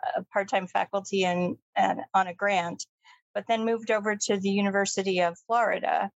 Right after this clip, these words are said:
where I worked in a level two nicu for a year, prepping, getting to meet the surgeons,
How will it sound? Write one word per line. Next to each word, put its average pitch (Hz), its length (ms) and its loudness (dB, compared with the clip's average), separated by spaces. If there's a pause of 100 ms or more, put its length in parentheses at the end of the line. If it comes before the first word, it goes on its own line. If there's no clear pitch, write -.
(360)
where 208 180 0
I 196 120 2
worked 196 480 -2
in 196 180 0
a 180 460 2
level 196 520 -2 (220)
two 214 260 2
nicu 202 520 0
for 180 520 0 (120)
a 196 80 2
year, 190 640 0 (720)
prepping, 202 800 0 (120)
getting 214 240 2
to 226 100 -2
meet 208 220 0
the 196 80 -2
surgeons, 185 640 0